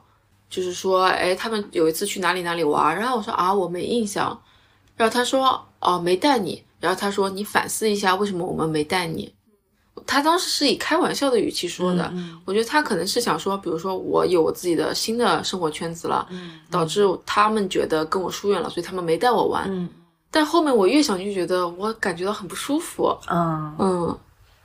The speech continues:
Speaker 2: 你有没有看《重置人生》？
Speaker 1: 没有，但我知道那个大概剧情。
Speaker 2: 那个剧情就有点像，就是说他们在第一世的时候是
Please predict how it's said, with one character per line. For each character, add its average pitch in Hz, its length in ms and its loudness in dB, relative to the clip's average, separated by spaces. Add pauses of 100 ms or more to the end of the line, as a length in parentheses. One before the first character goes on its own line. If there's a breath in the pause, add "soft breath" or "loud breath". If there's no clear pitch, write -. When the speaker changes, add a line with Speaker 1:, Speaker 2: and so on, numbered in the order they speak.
(160)
Speaker 2:
你 233 100 2
有 233 40 6
没 240 60 6
有 233 40 0
看 233 180 2
《重 180 180 2
置 190 100 0
人 170 140 4
生》？ 175 180 -6 (800)
Speaker 1:
没 294 180 6
有， 240 640 8
但 349 80 8
我 285 100 4
知 320 140 0
道 320 140 6
那 311 100 -2
个 294 100 0
大 330 160 4
概 311 120 0
剧 294 180 -2
情。 190 580 -6 (640)
Speaker 2:
那 294 120 -4
个 269 100 0
剧 262 140 -2
情 208 280 -6
就 - 160 -2
有 196 220 0
点 196 180 6
像， 202 240 -2
就 220 120 -2
是 220 100 -4
说 220 280 2 (540 loud breath)
他 220 120 -4
们 214 80 0
在 208 100 6
第 214 240 0
一 220 60 2
世 220 180 0
的 185 140 4
时 170 140 -2
候 170 200 0
是 165 420 0